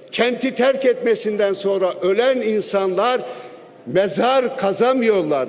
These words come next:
Kaç kez bizi aramalarına rağmen yetkilileri arıyoruz. Oradaki kaymakam aynen şunu söylüyor. Şu an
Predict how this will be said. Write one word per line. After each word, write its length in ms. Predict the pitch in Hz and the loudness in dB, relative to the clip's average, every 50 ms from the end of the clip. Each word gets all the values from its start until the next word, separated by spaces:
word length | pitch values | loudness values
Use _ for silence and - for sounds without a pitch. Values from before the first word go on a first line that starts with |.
| - - | -6 -8
Kaç 440 | - 196 233 277 277 277 - - - | -4 -2 0 0 0 0 -2 -4 -2
kez 340 | - 226 220 202 - - - | 0 0 0 0 -2 -4 -6
bizi 260 | 208 185 - 220 247 | -4 -4 -2 -2 0
aramalarına 840 | 190 220 220 220 220 208 214 214 208 214 208 202 196 220 233 202 208 | 0 0 0 0 0 0 0 0 2 2 2 0 0 0 0 0 2
rağmen 440 | 226 214 196 180 156 156 143 120 107 - - - - - - - - - - - - - | 2 2 2 2 0 0 -2 -4 -4 -8 -12 -18 -18 -20 -20 -20 -20 -20 -20 -20 -18 -8
yetkilileri 680 | - 196 247 269 262 262 254 254 262 254 262 254 269 269 | -2 0 0 0 0 -2 -4 -4 0 2 2 2 4 4
arıyoruz. 640 | 262 254 254 262 269 269 247 214 190 170 - - - - - - - | 2 2 2 2 4 4 4 2 2 -2 -4 -6 -10 -10 -12 -8 -2
Oradaki 520 | - 240 277 269 277 262 254 262 269 254 262 | 2 2 2 4 4 2 2 2 -2 -2 0
kaymakam 640 | 233 240 247 240 247 247 240 240 233 254 262 247 - 190 | 2 2 2 2 2 0 0 2 2 0 0 0 0 -2
aynen 400 | 214 262 277 269 254 262 262 247 | 0 2 2 2 2 0 0 -2
şunu 340 | - - 240 247 247 269 254 | -2 -2 -2 -2 -2 -2 -2
söylüyor. 480 | - 247 240 220 226 196 190 175 156 - - - - - | 0 2 2 2 2 2 0 0 0 -2 -6 -12 -12 -8
Şu 220 | - - 254 240 | -4 -2 0 2
an 180 | 240 240 240 | 2 2 0